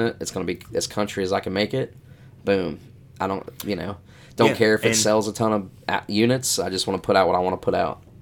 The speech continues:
Speaker 2: Yeah, absolutely. And I mean, you know, he already, the record already had a, had a huge number one record on it before it came out with What's Your Country Song. And
Speaker 1: Yeah.
Speaker 2: Country Again is the second single. It's flying up the radio chart.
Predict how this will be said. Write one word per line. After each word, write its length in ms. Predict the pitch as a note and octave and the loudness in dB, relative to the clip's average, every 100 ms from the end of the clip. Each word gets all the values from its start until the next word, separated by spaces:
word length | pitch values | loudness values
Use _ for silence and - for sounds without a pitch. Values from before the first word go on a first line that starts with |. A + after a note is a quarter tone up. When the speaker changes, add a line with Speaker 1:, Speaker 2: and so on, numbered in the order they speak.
| - - - - - - - | -20 -20 -20 -20 -20 -20 -2
Speaker 2:
Yeah, 120 | D3+ | 2
absolutely. 600 | F2+ G2+ F#2+ F#2 G2+ D#2 F2 | 2 0 -4 -4 -4 -4 -4
And 80 | |
I 20 | G2+ | -4
mean, 300 | G2 G2 - | -4 -4 -4
you 80 | |
know, 100 | A#2 F2 - | -4 -6 -12
he 160 | - A#2 | -2 2
already, 460 | B2 C3 C3 - - | 4 4 0 -4 -14
the 200 | A#2 G#2+ | -10 -2
record 320 | A#2+ C3 A#2 | 0 2 2
already 260 | A#2 A#2 | 4 2
had 160 | A2 G#2+ | 2 0
a, 220 | F2+ F#2 - - | -2 -4 -14 -16
had 180 | - G#2 | -8 -6
a 60 | E2+ | -6
huge 800 | - - - D3 C#3 A2 F2+ | -12 -12 -2 0 2 0 -2
number 220 | G#2 F#2+ F#2+ | -4 -2 -4
one 360 | F#2 F2+ F2+ - | -4 -4 -8 -10
record 400 | F#2+ G#2 G2 F2+ | -2 -2 -2 -4
on 120 | F2 | -4
it 100 | F2 | -6
before 360 | G2 - A2 A2 | -8 -4 -2 -2
it 80 | |
came 220 | - A2+ G2 | -2 -4 -4
out 220 | E2+ - | -4 -6
with 260 | F#2 - | -8 -8
What's 180 | G2 F#2+ | -8 -8
Your 80 | G#2+ | -8
Country 300 | G#2 G2 F#2 | -6 -8 -10
Song. 280 | - F#2 F#2 - - - - | -10 -8 -8 -10 -18 -18 -12
And 160 | - G2 F2+ | -4 -4 -4
Speaker 1:
Yeah. 40 | F#2+ | -6
Speaker 2:
Country 400 | - A#2+ A#2 A2 | -2 -2 -2 -4
Again 260 | G#2 G#2+ | -2 -2
is 120 | G#2 | -2
the 80 | G2 | -4
second 320 | G2 G2 F2+ F2+ | -4 -2 -4 -6
single. 300 | F#2 F2 F2+ | -8 -6 -6
It's 220 | F#2+ - | -6 -8
flying 320 | - F#2+ F2 | -4 -4 -4
up 100 | D#2+ | -8
the 80 | E2+ | -8
radio 300 | E2+ E2 E2 | -8 -6 -8
chart. 320 | - E2+ D#2+ | -6 -6 -8